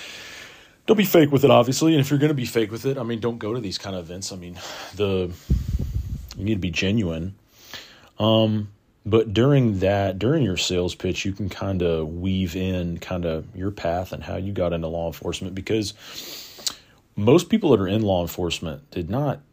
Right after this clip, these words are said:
plan on going into law enforcement. It wasn't their, uh,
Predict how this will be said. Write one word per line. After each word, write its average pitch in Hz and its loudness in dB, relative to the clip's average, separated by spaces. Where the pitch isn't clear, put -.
plan 82 -6
on 71 -6
going 73 -6
into 64 -10
law 62 -10
enforcement. - -10
It 65 -10
wasn't 90 -6
their, 82 -2
uh, 65 -8